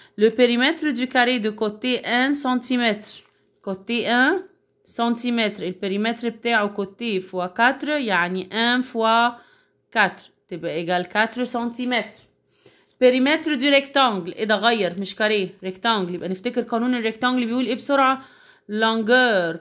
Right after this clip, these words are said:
plus largeur fois deux. لازم أحفظهم زي اسمي. كوتي فوا كاتر و لونجور بلس لارجور فوا دو. هو قال دو ديمونسيون، ما قالش لونجور و لارجور. عادي، ما هما الديمونسيون اللي هي مقاسات الريكتانجل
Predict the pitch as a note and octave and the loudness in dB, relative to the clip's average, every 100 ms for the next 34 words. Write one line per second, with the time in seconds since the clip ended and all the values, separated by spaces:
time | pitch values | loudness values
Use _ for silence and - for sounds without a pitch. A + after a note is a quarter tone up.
0 | - G#3+ B3 B3 - G3 F#3 F#3+ F#3+ A3+ | -12 -6 -4 -4 -6 -2 0 0 -2 0
1 | A#3+ C4+ E4+ F4 - _ _ _ _ - | 2 4 2 0 -8 _ _ _ _ -4
2 | G#3+ A3 A3+ A#3 G#3+ A3+ F#3 D#3 F3+ G#3 | 2 4 4 2 0 -2 -2 -2 -6 -4
3 | G#3 F#3+ - B3 A#3 B3 A#3 A#3 B3 A3+ | -4 -6 -2 -2 -2 -4 0 0 0 0
4 | B3+ - D#3+ D#3+ - F3 - A#3 A#3 A3+ | -2 -4 -10 -12 -14 -14 -8 -10 -2 -2
5 | A3 C4+ E4 - C4 G#3+ G#3+ A3+ A3+ A3+ | 2 2 2 -2 -4 -4 -4 -4 -4 -8
6 | A#3 A3 G3 G3 A#3 A#3 G#3+ E3 D3+ - | -10 -8 -6 -4 -4 -4 -6 -6 -10 -14
7 | _ _ - - - - - G#3+ A3 A#3+ | _ _ -20 -20 -20 -20 -4 2 6 6
8 | C#4+ B3+ C4+ B3 C4+ C4+ C4 D4 C4+ A#3 | 4 2 0 0 0 -2 0 0 0 0
9 | A3 C4 C4+ A#3+ A#3 B3+ C4 A#3 A3+ G3 | -2 -4 -2 -2 2 2 2 2 0 -4
10 | E3+ E3 - - G3+ F3+ D#3+ E3 F#3 F3+ | -8 -12 -10 -2 -2 -2 -4 -6 -4 -4
11 | E3+ F3+ G3 G3 G3+ B3+ A#3+ C#3+ F3+ G3 | -2 -2 -2 -4 -2 0 0 0 -4 -4
12 | F#3 D#3 F#3+ A3+ A3 F3+ F3+ - C4+ E4 | -4 -4 -6 -6 -6 -6 -8 -4 -2 -2